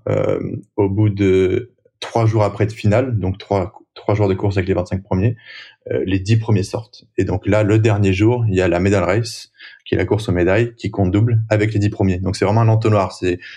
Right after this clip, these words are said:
tout le monde, ensuite vingt-cinq, ensuite les dix premiers, et puis ensuite la course à la médaille, la medal race. Donc le but, c'est d'arriver, euh, à cette course aux médailles.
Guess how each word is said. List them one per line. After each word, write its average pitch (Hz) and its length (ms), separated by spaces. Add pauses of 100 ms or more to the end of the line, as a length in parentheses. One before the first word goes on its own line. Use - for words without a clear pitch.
(160)
tout - 100
le 107 80
monde, 117 220
ensuite 110 240
vingt-cinq, 104 400
ensuite 101 220
les 95 80
dix 95 100
premiers, 101 400 (460)
et 101 80
puis - 120
ensuite 87 280
la 95 80
course - 240
à - 20
la 90 80
médaille, 87 320
la 92 100
medal 87 260
race. 107 240
Donc 90 200
le 90 140
but, 110 240
c'est - 140
d'arriver, 90 440
euh, 85 320 (320)
à 80 160
cette - 220
course - 180
aux 90 60
médailles. 85 280